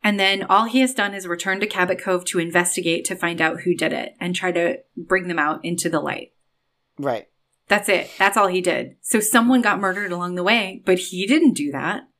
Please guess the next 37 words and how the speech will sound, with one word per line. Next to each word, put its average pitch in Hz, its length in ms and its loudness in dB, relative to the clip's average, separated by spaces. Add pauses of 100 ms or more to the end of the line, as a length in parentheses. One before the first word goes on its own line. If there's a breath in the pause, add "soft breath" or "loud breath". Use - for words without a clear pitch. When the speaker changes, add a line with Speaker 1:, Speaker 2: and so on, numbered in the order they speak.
(360)
Speaker 2:
Right. 143 200 2
Speaker 1:
The 254 120 4
other, 269 280 4 (100)
the 262 240 2
other 269 180 2
person 262 440 -2
did, - 300 -4
right? 180 280 2
So, 190 160 0
like, 170 320 -2 (840 soft breath)
I, 139 120 -4 (180)
in 240 180 6
the 233 100 4
world 269 300 4
of - 80 -6
Murder, 226 240 0
She 208 200 0
Wrote, 160 380 2
we 226 180 4
don't 240 300 2
usually 233 380 4
blame 190 340 2
that 185 220 4
person, 185 680 2 (140)
the - 100 -6
person 214 300 -4
in 190 100 -6
his 185 220 -4
position, 170 440 -2
for 165 140 -4
this 156 180 -4
kind 151 180 -6
of 147 60 -4
stuff. - 440 -4 (480 soft breath)
Speaker 2:
That 175 160 6
is 185 120 -2
true. - 300 -6